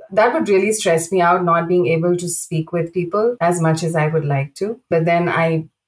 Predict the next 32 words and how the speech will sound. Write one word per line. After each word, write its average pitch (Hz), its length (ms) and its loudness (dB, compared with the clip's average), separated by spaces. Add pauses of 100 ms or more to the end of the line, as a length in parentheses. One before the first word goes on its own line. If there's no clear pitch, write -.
(120)
quickly 185 340 -2
realized 160 600 2
that 151 180 -2
I 156 140 0
could 175 420 0 (180)
change 160 460 0
my 156 260 2
role, 151 360 0
which 160 220 -2
I 147 140 0
did. 151 440 -2 (580)
But 233 120 4
all 254 280 4
of 370 140 2
that, 214 200 4
I 208 100 2
think, 214 420 -4 (160)
it 226 160 -2
took 294 140 -4
a - 60 2
lot 196 200 4
of 190 160 -4
patience 214 720 -2 (640)
because 208 280 -2
it 180 120 0
do-, 185 200 2
just 214 240 -2
doesn't 185 260 0
happen 165 400 0
like 147 220 0
that. 165 500 -2
Like, 160 160 -6